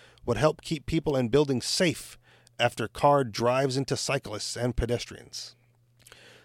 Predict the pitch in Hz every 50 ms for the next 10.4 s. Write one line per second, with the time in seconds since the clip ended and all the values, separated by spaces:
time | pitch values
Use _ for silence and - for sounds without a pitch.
0 | _ - 110 107 101 - - 156 156 160 156 - - - 131 - - 165 165 147
1 | 139 127 - - 143 135 127 131 135 131 - - 127 - - - 190 190 - -
2 | 180 160 - 131 120 120 117 139 151 156 117 110 101 95 - _ - - - -
3 | - _ _ - 120 110 - - 147 160 151 - - 147 127 - - - 139 131
4 | 143 - - 131 120 120 135 151 170 156 123 110 110 113 - - 113 117 - 151
5 | 156 156 143 - - - 139 139 - 135 131 127 - - 127 123 120 - 120 113
6 | 123 123 - - 113 104 101 98 101 - _ - - - - - - - - 120
7 | - 131 120 - - - 139 143 131 - 139 127 131 127 110 - 110 107 120 120
8 | 117 113 104 101 101 104 104 - - _ _ _ _ _ _ _ - 120 110 107
9 | 110 117 127 127 127 120 107 98 - - 131 127 - - 117 - - - - 127
10 | 117 104 92 98 - _ -